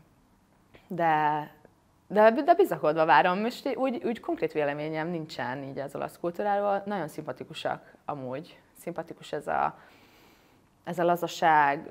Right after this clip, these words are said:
ráérem, nem izgulom túl, túl dolog. Ö, most az, hogy, hogy mennyire lesz időm, ugye, hogy az igazi kultúrát megismerni, nem tudom,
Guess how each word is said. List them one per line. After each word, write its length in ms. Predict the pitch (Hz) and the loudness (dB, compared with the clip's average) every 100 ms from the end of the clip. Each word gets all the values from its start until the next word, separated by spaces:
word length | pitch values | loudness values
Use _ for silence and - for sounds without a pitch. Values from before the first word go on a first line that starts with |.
| - | -6
ráérem, 760 | 185 196 185 175 170 151 143 156 | 2 6 6 4 4 4 2 -2
nem 220 | 190 214 | -2 -2
izgulom 600 | 208 185 180 156 151 170 | -4 -6 -2 -2 -2 -6
túl, 500 | 170 151 139 139 156 - - - | -8 -6 -2 -2 -4 -10 -20 -12
túl 240 | 156 151 | -4 -2
dolog. 520 | 156 147 147 156 175 | 0 2 4 2 0
Ö, 500 | - 156 156 160 156 165 180 - - _ _ _ _ _ | 0 2 4 4 4 2 -4 -10 -20 _ _ _ _ _
most 240 | - 202 240 | -10 -4 -2
az, 180 | 233 - | -2 2
hogy, 240 | 196 185 | 2 4
hogy 140 | 196 | -2
mennyire 360 | 208 220 220 185 | 0 0 2 2
lesz 220 | 170 175 | 2 0
időm, 280 | 196 185 175 | -6 -4 -4
ugye, 240 | 170 165 170 - - | -2 -2 -4 -18 -14
hogy 120 | 156 | -10
az 100 | 170 | -6
igazi 280 | 208 190 170 | -6 -6 -6
kultúrát 420 | 170 170 160 165 | -8 -6 -6 -6
megismerni, 420 | 165 165 165 151 | -8 -10 -8 -8
nem 200 | 139 143 | -8 -10
tudom, 340 | 147 208 247 | -8 -8 -8